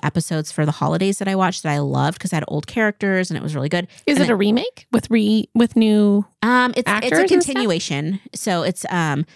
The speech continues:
Speaker 1: they rebooted it, but it's like, uh, this is, like, they're rebooting it yet again. Like, 'cause every, basically, like, every time the actor leaves that plays the Doctor, he gets kind of remade.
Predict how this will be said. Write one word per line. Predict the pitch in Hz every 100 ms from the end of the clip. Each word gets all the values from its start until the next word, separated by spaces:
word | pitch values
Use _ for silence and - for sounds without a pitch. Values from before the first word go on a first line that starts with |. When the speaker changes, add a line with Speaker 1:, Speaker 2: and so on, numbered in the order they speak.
| _ _
Speaker 1:
they | 202
rebooted | 208 269 196 185 202
it, | 220 190
but | 175
it's | 147 - -
like, | 151 147 -
uh, | 156 143
this | 175 196
is, | 190
like, | 180 165 - _ _ _ -
they're | 185
rebooting | 175 196 180 180 170 160
it | -
yet | - 147
again. | 143 139 135 170
Like, | 156
'cause | - 165 - -
every, | 175 185 170 165 - - - - _ _ _ -
basically, | 214 208 208
like, | 196 170
every | 170 180
time | 190 175
the | -
actor | 147 - 160
leaves | 151 156
that | 151
plays | - 151
the | 147
Doctor, | 143 151 151
he | - 165
gets | - - - -
kind | - 151
of | 143 147
remade. | 151 147 143 131 135 165 240